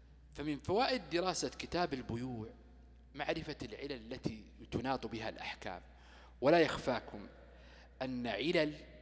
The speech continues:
المنع والتحريم في المعاملات معللة. يعني لا نقول مثلا أن العلة في تحريم مثلا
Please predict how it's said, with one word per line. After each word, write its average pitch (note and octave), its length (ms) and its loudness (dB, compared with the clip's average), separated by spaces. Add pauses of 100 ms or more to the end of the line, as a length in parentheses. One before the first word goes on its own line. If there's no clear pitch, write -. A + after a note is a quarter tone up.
(440)
المنع A#2+ 420 -2 (460)
والتحريم A2+ 920 -2 (1000)
في A#2+ 460 0 (320)
المعاملات B2+ 1300 0 (320)
معللة. A2+ 640 0 (1200)
يعني A2+ 180 -10
لا A#2 320 0
نقول E3 320 -2
مثلا A#2+ 520 -6
أن B2 140 -8
العلة A#2+ 380 -4
في A#2 120 -12
تحريم A#2+ 640 -4
مثلا A2+ 320 -4